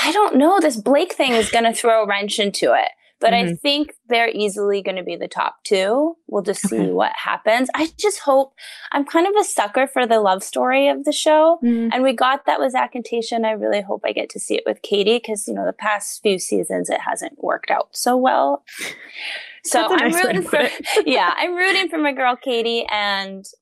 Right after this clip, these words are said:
Speaker 1: whoever she ends up with, I just wish them the best 'cause it is hell after you get off this show, I imagine.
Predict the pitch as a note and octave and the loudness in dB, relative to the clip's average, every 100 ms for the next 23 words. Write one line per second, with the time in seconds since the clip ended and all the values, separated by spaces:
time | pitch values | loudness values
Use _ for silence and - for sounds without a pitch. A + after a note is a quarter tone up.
0 | _ _ - C4 B3+ B3 B3 - A3+ G3 | _ _ -10 -6 -4 -4 -6 -8 -6 -6
1 | F#3 F#3+ - G2+ G2+ - - - G#2+ - | -6 -8 -6 -6 -6 -8 -12 -8 -8 -8
2 | - G#2+ G#2+ - A3 - - F3+ G3 F#3 | -6 -6 -4 -4 -6 -8 -8 -4 -2 -2
3 | G3 - - - - - - G#3+ F#3 D3 | -4 -8 -16 -20 -20 -18 -4 2 2 2
4 | A2 - - - F3 - C#3+ D#3 E3 A2+ | -2 -8 -8 -8 -6 -4 -4 0 0 0
5 | - - A#2+ - - - - - F2+ B1+ | -2 -4 -4 -4 -4 -2 -2 -2 -4 -4
6 | - - - | -6 -4 -4